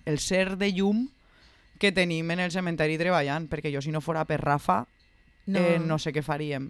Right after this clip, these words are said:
Speaker 1: en este,
Speaker 2: Ja.
Speaker 1: en este ajuntament. Vull dir, ixe
Speaker 2: Ja.
Speaker 1: senyor és una persona meravellosa i porta el cementeri en un respecte i una dignitat increïble, i és un funcionari públic, eh, servidor d'esta casa. I jo vaig a parlar en Rafa, Rafa me diu lo que n'hi ha, i Rafa és el que me diu,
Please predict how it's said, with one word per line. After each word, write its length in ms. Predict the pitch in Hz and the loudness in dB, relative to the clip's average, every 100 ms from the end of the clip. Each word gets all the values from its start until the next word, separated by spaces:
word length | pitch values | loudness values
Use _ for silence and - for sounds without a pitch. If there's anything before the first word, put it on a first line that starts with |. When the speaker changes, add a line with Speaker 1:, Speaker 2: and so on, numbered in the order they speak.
| - | -6
Speaker 1:
en 140 | 151 | -6
este, 320 | 143 - 185 | -6 -6 -2
Speaker 2:
Ja. 140 | 185 180 | 0 0
Speaker 1:
en 140 | 165 156 | 0 -2
este 240 | 147 - | -2 -4
ajuntament. 640 | 147 143 143 147 147 143 | -4 -2 -2 -2 -2 -2
Vull 80 | 143 | -2
dir, 140 | 139 139 | -2 -2
ixe 160 | 139 | -2
Speaker 2:
Ja. 140 | 170 160 | -2 0
Speaker 1:
senyor 320 | 156 156 - - | 2 2 0 -2
és 360 | 147 180 226 - - - - | 0 0 0 -6 -16 -20 0
una 260 | 196 185 165 | 2 4 2
persona 500 | 160 139 - 175 226 | 2 0 0 2 2
meravellosa 760 | 208 170 151 151 147 - 160 - | 2 0 -4 -2 -2 -4 -10 -10
i 80 | 175 | 2
porta 320 | - 175 160 | 2 2 -2
el 60 | 156 | -4
cementeri 520 | - 147 151 156 160 | -4 -4 -4 -4 -4
en 80 | 156 | -4
un 120 | 170 | -4
respecte 480 | 170 170 - 151 151 | -4 -6 -4 -4 -4
i 80 | 147 | -4
una 160 | 156 | -4
dignitat 560 | 143 139 143 139 160 240 - - - - - - - _ _ | -6 -6 -6 -2 -2 -2 -6 -20 -20 -20 -20 -20 -20 _ _
increïble, 800 | 170 165 151 143 156 147 139 139 | -4 0 2 2 0 -2 -8 -8
i 100 | 156 | -6
és 40 | 147 | -4
un 120 | 160 | -4
funcionari 480 | 156 143 151 151 143 | -4 -4 -4 -2 -2
públic, 380 | 143 135 127 131 | -2 -2 -4 -6
eh, 120 | - | -8
servidor 520 | 165 143 143 135 135 | -8 -6 -6 -6 -6
d'esta 360 | 135 135 - 139 | -6 -8 -8 -8
casa. 280 | 120 127 123 - - - | -6 -6 -8 -16 -20 -6
I 120 | 180 165 | -2 4
jo 60 | |
vaig 160 | 175 185 | 4 4
a 80 | 185 | 2
parlar 220 | 208 202 | 2 2
en 100 | 208 | 0
Rafa, 320 | 240 262 311 | 2 4 4
Rafa 260 | 247 180 208 | 2 0 0
me 120 | 190 | 0
diu 140 | 190 185 | 0 0
lo 80 | |
que 100 | 180 | 0
n'hi 140 | 185 233 | 0 2
ha, 80 | 381 - _ _ _ | 0 -4 _ _ _
i 80 | |
Rafa 280 | 175 170 202 | 2 2 2
és 60 | 202 | 0
el 100 | 196 | -2
que 100 | 185 | -2
me 140 | 175 | -2
diu, 340 | 160 156 143 | -2 -2 -4